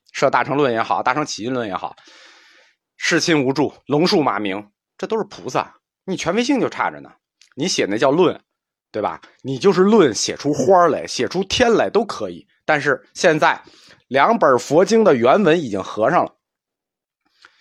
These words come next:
，“唯之一行，所谓念佛法三昧，持佛名号，一心愿生”，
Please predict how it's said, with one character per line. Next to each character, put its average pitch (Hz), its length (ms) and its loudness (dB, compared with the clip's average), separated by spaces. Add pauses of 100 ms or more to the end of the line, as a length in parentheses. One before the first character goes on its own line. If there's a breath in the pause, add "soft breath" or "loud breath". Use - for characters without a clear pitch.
(320 soft breath)
，“唯 190 220 4
之 202 220 0
一 165 80 -2
行， 110 340 -2
所 123 200 -2
谓 117 120 2
念 117 200 -2
佛 104 180 -2
法 82 140 -4
三 87 160 -6
昧， 87 180 -12 (1120 soft breath)
持 214 300 2
佛 165 240 6
名 127 260 0
号， 123 360 0 (1700)
一 156 120 -4
心 135 180 -2
愿 117 160 0
生”， 113 220 -10